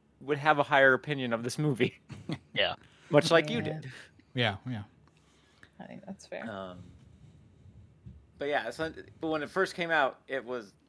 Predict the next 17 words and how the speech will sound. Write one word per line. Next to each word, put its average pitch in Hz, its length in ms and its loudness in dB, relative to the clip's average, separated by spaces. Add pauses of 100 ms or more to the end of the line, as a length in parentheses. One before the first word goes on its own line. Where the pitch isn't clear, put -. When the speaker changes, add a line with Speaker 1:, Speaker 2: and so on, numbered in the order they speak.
(220)
Speaker 1:
you 117 100 -12
know, 107 200 -10
it - 160 -12 (840)
didn't 139 220 -8
do 131 180 -6
good 120 320 -2
because 113 800 -4 (120)
compared 139 420 2
to 127 200 -4
what 123 220 -2
came 143 220 -6
before 131 360 0
it, 123 120 0 (140)
it - 140 -14
was 117 140 -16 (200)
bad. 117 440 -4 (1000)
Speaker 4:
<laughs> 214 120 2